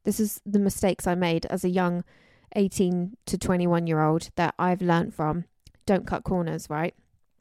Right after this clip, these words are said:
Don't just pussy out things 'cause you're scared and hope for the best. Like, don't go to the first uni at, on top of the list that gives you an offer.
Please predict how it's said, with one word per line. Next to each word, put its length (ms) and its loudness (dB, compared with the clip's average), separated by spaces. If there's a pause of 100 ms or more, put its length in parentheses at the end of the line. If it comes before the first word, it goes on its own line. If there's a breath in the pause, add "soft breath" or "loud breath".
(340)
Don't 220 6
just 260 -2 (440)
pussy 300 4
out 160 2
things 260 0
'cause 140 2
you're 80 2
scared 320 2
and 140 -4
hope 180 0
for 100 -8
the 60 -4
best. 320 0
Like, 240 -4
don't 240 4
go 140 4
to 120 -6
the 200 6 (360 loud breath)
first 300 4
uni 500 2
at, 140 0 (160)
on 180 -2
top 200 -4
of 80 -2
the 60 2
list 500 -2
that 100 0
gives 180 0
you 80 4
an 120 6
offer. 340 2